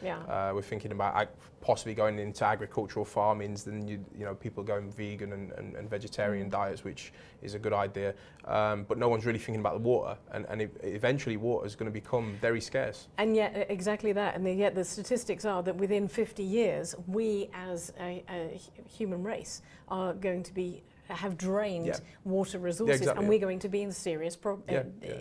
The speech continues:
Speaker 2: And, and fast
Speaker 1: problems.
Speaker 2: fashion's not helping that, and that's, it's one of those things that I don't know. It's an educational perspective. No one really knows. I think when you
Speaker 1: Mm.
Speaker 2: start talking about, well, water's all right, it comes out of the tap, right? But
Speaker 1: Yeah.
Speaker 2: people
Speaker 1: And
Speaker 2: don't
Speaker 1: there's
Speaker 2: realize it,
Speaker 1: oceans of
Speaker 2: it,
Speaker 1: lots of
Speaker 2: it
Speaker 1: it,
Speaker 2: comes
Speaker 1: so
Speaker 2: from
Speaker 1: people think,
Speaker 2: somewhere.
Speaker 1: yeah.
Speaker 2: Um,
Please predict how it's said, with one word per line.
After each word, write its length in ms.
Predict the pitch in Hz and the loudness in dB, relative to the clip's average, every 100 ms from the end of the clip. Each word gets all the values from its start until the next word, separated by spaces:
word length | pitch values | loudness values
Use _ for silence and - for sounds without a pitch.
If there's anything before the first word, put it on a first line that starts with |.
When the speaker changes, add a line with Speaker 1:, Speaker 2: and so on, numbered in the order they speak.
| - 113 | -4 -2
Speaker 2:
And, 160 | 120 | 2
and 160 | 110 113 | 0 6
fast 240 | 135 123 | 6 6
Speaker 1:
problems. 180 | 127 127 | 4 4
Speaker 2:
fashion's 200 | 117 107 | 0 -4
not 160 | 113 104 | -2 0
helping 320 | 113 - 104 | -2 -2 -6
that, 160 | 98 - | -6 -2
and 80 | 117 | 2
that's, 220 | 127 - | 2 0
it's 200 | 127 - | -4 2
one 120 | 143 | 6
of 60 | 139 | 6
those 140 | 127 | 4
things 220 | 135 127 | 2 2
that 300 | 117 113 - - - - - - | 4 4 2 -6 -20 -20 -8 0
I 40 | |
don't 160 | 127 156 | 6 6
know. 60 | 131 | 6
It's 420 | - - 113 131 | 2 -6 -4 2
an 80 | 131 | 4
educational 520 | 123 - 131 - 131 | 4 6 6 4 -2
perspective. 460 | 135 - 120 127 | -2 -2 -2 -2
No 140 | 120 127 | 2 2
one 160 | 123 | 2
really 160 | 117 110 | 2 0
knows. 440 | 107 120 131 - - | 2 2 0 -4 -10
I 60 | - | -6
think 420 | 123 127 123 - - | -4 -4 -6 -14 -4
when 140 | 110 | -2
you 60 | 139 | 2
Speaker 1:
Mm. 40 | |
Speaker 2:
start 160 | 117 98 | 2 2
talking 240 | 117 113 | 0 0
about, 240 | 107 - | 0 -2
well, 300 | 76 - 110 - - - - | -6 -4 -4 -6 -12 -14 -4
water's 540 | 113 113 95 110 - | 0 0 -2 -8 -6
all 120 | 98 | -2
right, 180 | 107 117 | 2 2
it 80 | - | 2
comes 160 | 113 104 | -6 -4
out 100 | 98 | -6
of 60 | |
the 60 | - | -4
tap, 200 | 110 - | -6 -4
right? 220 | 101 101 - | -6 -6 -6
But 60 | |
Speaker 1:
Yeah. 200 | 190 180 - - - - | -6 -6 -12 -18 -20 -4
Speaker 2:
people 140 | 131 | 0
Speaker 1:
And 60 | 208 | 6
Speaker 2:
don't 140 | - | 8
Speaker 1:
there's 100 | - 120 | 10 10
Speaker 2:
realize 200 | 107 - | 8 6
it, 20 | |
Speaker 1:
oceans 280 | 214 202 185 | 2 2 2
of 100 | 185 | 2
Speaker 2:
it, 60 | 196 | 4
Speaker 1:
lots 300 | 240 254 196 | 4 2 0
of 80 | |
Speaker 2:
it 40 | 143 | 0
Speaker 1:
it, 80 | 127 | 2
Speaker 2:
comes 120 | 156 | 2
Speaker 1:
so 80 | 180 | 4
Speaker 2:
from 80 | 175 | 2
Speaker 1:
people 180 | 180 | 4
think, 100 | 147 | 2
Speaker 2:
somewhere. 260 | 92 95 131 - | 4 2 2 -2
Speaker 1:
yeah. 220 | 190 170 170 | -4 -2 -2
Speaker 2:
Um, 500 | - 110 110 110 107 | 2 4 4 2 -2